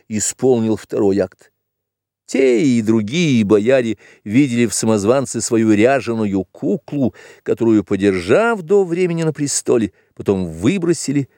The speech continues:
на задворки. Однако заговорщики не надеялись на успех восстания без обмана.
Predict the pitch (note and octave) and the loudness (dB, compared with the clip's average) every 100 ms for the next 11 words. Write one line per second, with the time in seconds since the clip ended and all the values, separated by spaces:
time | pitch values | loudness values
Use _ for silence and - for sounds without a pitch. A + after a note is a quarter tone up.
0 | _ - A2+ G2+ F#2+ F#2+ F#2+ - - _ | _ -8 -4 -2 -2 -2 -4 -10 -20 _
1 | _ _ _ _ _ _ _ _ _ _ | _ _ _ _ _ _ _ _ _ _
2 | _ _ _ _ _ - G#2 A2 A#3+ B3+ | _ _ _ _ _ -4 -4 0 0 0
3 | B2+ G2+ G2+ G#2 G#2+ G#2+ G2+ - - - | -2 -2 0 2 2 2 0 -2 -8 -4
4 | A2 B2 A3+ G3+ B2+ A#2+ A#2+ A#2+ A2 - | -2 0 0 0 0 2 2 0 -2 -2
5 | A#2 - - A2+ A2 - A2 - - - | -2 -4 0 0 0 0 -4 -2 -6 -2
6 | G2+ G#2+ G#2 G#2 G#2 F#2 G#2 F2 F#2+ G2 | -2 0 0 0 0 0 -2 -2 -2 0
7 | F#2+ G2+ | 0 -4